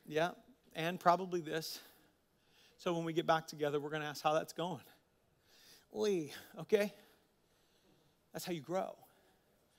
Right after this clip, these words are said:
"I don't like this. I don't understand this. This hurt me. I'm offended by this. I got defensive at this." They're gonna go, "Oh, then it's about you. Let's dig in. Let's find out what God's saying. Why'd that hurt you?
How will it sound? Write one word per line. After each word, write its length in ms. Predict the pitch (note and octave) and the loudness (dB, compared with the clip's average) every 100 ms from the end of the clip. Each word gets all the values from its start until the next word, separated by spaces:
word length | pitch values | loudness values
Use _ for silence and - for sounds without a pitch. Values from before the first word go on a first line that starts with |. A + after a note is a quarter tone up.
| _ _ _ - | _ _ _ 6
"I 80 | G3 | 8
don't 160 | G#3+ | 10
like 260 | F3+ G#3+ A3 | 10 10 8
this. 260 | E3 D3 F3+ | -2 2 6
I 80 | F#3+ | 8
don't 140 | F#3+ | 6
understand 580 | F#3 F3+ - G3+ G#3 F3 | 2 0 2 2 2 2
this. 420 | C#3 - - - | 0 -2 -4 0
This 280 | F3+ F#3 - | 2 2 0
hurt 280 | E3 A3+ B3 | 8 8 8
me. 240 | E3+ A#2+ - - - | 2 -6 -12 -8 4
I'm 140 | G3+ | 4
offended 460 | F#3+ C4 C#4+ A#3 E3+ | 6 8 8 10 10
by 140 | D#3+ | 8
this. 200 | D3+ B2+ | 6 6
I 80 | F#3+ | 10
got 160 | G#3+ | 10
defensive 460 | G#3+ - C4 A3+ F3 | 8 6 4 4 0
at 80 | D#3 | 0
this." 180 | C3 - | -4 2
They're 160 | F#3+ | 4
gonna 160 | F3+ F3 | 4 4
go, 160 | D3+ - | 2 0
"Oh, 240 | D4+ B3+ B2 | -4 -4 -2
then 120 | D3 | -4
it's 120 | D#3+ D3+ | -4 4
about 200 | D3+ F#3 | 4 4
you. 140 | A3+ | 0
Let's 180 | C#3 - | -2 -2
dig 160 | D3 | -6
in. 160 | C3 G3+ - - - _ _ _ _ - _ D3 D3 _ _ - - _ _ _ | -6 -8 -12 -20 -20 _ _ _ _ -20 _ -20 -20 _ _ -20 -20 _ _ _
Let's 160 | F3 - | -4 2
find 200 | E3+ D#3+ | 4 6
out 120 | D#3+ | 4
what 120 | D3+ | 2
God's 240 | D3+ C#3+ | 2 0
saying. 220 | - A3+ B2 | 0 -2 0
Why'd 220 | C3+ C#3+ | -2 -2
that 100 | C3 | -4
hurt 240 | G3 - | -6 -8
you? 100 | - | -14